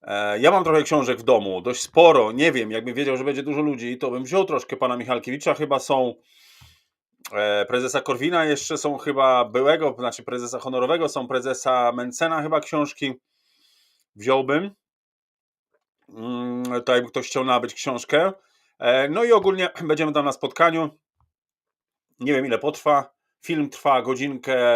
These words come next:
i pięć minut zdaje się i później jakaś będzie pewnie pytania, pogadanka, będziecie mogli Tomka zapytać wszystko na temat filmu i na inne wszystkie tematy, pewnie chętnie odpowie.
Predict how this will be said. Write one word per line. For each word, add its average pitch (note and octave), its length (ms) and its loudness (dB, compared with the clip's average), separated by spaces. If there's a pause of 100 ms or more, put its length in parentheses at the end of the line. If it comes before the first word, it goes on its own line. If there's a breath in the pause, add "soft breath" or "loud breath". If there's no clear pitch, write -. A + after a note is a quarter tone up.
(760)
i A2 80 -10
pięć A2 240 -10
minut E3+ 200 -4
zdaje D#3 280 -2
się D#3 260 0
i C#3 120 -4
później C3+ 220 -6
jakaś B2+ 260 -4
będzie B2 240 -6
pewnie A2+ 240 -6
pytania, C#3 360 0
pogadanka, C3 460 0
będziecie B2 260 -8
mogli A#2 180 -8
Tomka A#2+ 240 -6
zapytać A2 300 -6
wszystko F3 340 -6
na C3 80 -2
temat B2 240 -4
filmu A2+ 340 -8 (340)
i E3 80 -2
na D#3 160 4
inne C#3 340 0
wszystkie - 300 -10
tematy, E3 320 0
pewnie A2+ 240 -6
chętnie A2+ 260 -6
odpowie. G#2+ 420 0